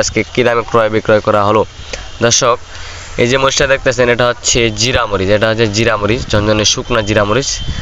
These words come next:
এই যে দেখেন দর্শক, এটার বাজার গেছে আজকে, এই যে দেখেন দর্শক, ঝনঝনে শুকনা, এটার বাজার গেছে আজকে আট হাজার একশো থেকে আট হাজার পাঁচশো। দর্শক, মরিচের দাম প্রচুর কমছে, এটার বাজার ছিল আগে আট হাজার পাঁচশো থেকে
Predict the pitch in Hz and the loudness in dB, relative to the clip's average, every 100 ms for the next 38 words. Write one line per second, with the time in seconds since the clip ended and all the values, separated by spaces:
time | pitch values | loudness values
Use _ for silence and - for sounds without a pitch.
0 | - - 110 107 101 104 104 98 123 123 | -4 2 2 4 2 2 0 0 0 -2
1 | 113 113 110 117 120 117 110 123 120 - | 0 0 0 2 0 0 0 0 0 -2
2 | 117 107 127 - - - - - - 107 | 2 2 2 -2 -6 -4 -6 -6 -4 0
3 | 113 110 107 101 95 95 - - - - | 2 2 2 2 0 0 -4 -6 -6 -6
4 | - 113 123 127 131 123 123 113 104 101 | 0 2 2 2 2 2 0 0 0 2
5 | 113 120 120 120 113 123 - 120 113 113 | 2 2 2 0 0 0 0 0 2 2
6 | 113 - 113 117 120 104 110 107 107 127 | 2 0 -2 0 2 2 0 0 0 -2
7 | 120 - 110 127 - - - - - - | 0 0 2 0 -4 -14 -10 -10 -10 -14
8 | - 120 123 131 127 - 113 113 110 117 | -2 0 2 2 0 0 0 0 2 0
9 | 110 107 117 104 117 104 107 101 101 104 | 0 0 0 2 0 2 0 0 -2 -2
10 | - - - - 101 107 110 110 - 113 | -6 -14 -4 0 2 2 2 0 0 0
11 | 107 110 107 - - - - 104 104 107 | 2 0 0 -6 -12 -8 -2 0 0 0
12 | 110 - 110 | -2 -2 0